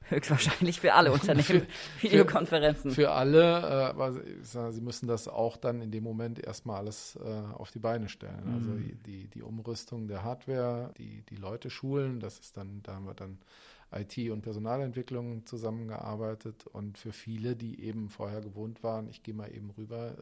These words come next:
Speaker 2: äh, zu den Kollegen und kläre das Thema, ähm, ist das ein ganz anderes Arbeiten. Und das ist nicht nur mit einer einfachen Software-Schulung getan,
Speaker 1: Mhm.
Speaker 2: sondern da müssen sie, ähm, eigentlich einen, einen kompletten Change-Prozess ansetzen, um,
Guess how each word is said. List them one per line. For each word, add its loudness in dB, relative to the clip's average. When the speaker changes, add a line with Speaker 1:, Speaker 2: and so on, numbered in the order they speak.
Speaker 2:
äh, -14
zu -20
den -12
Kollegen -12
und -10
kläre -8
das -8
Thema, -4
ähm, -10
ist -14
das -14
ein -12
ganz -14
anderes -14
Arbeiten. -10
Und -16
das -16
ist -20
nicht -14
nur -6
mit -10
einer -12
einfachen -10
Software-Schulung -6
getan, -4
Speaker 1:
Mhm. 2
Speaker 2:
sondern -2
da -8
müssen -10
sie, -6
ähm, -10
eigentlich -12
einen, -12
einen -12
kompletten -14
Change-Prozess -10
ansetzen, -14
um, -14